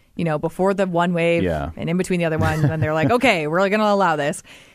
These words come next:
Speaker 1: And I just remember none of us wanna go up near the front anymore. Like, we're all over that stage of our lives. We stay in, like, the back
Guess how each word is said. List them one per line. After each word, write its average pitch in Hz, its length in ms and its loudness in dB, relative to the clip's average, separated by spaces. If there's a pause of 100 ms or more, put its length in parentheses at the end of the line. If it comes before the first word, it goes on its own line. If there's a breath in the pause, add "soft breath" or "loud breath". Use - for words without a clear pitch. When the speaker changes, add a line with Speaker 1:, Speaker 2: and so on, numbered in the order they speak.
Speaker 1:
And 220 160 2
I 254 80 4
just 285 120 -4
remember 240 320 2
none 190 220 2
of 240 80 0
us 262 220 0
wanna 202 180 2
go 180 220 2
up 170 160 0
near 170 160 -2
the 165 80 -4
front 160 320 -4
anymore. 165 320 -2
Like, 175 160 -2
we're 180 160 0
all 180 320 4
over 170 200 2
that 165 240 -2
stage 160 240 -2
of 156 60 -4
our 151 120 0
lives. 143 340 0
We 185 80 -2
stay 226 200 0
in, 220 60 0
like, 175 160 -4
the 175 80 -2
back 165 400 -2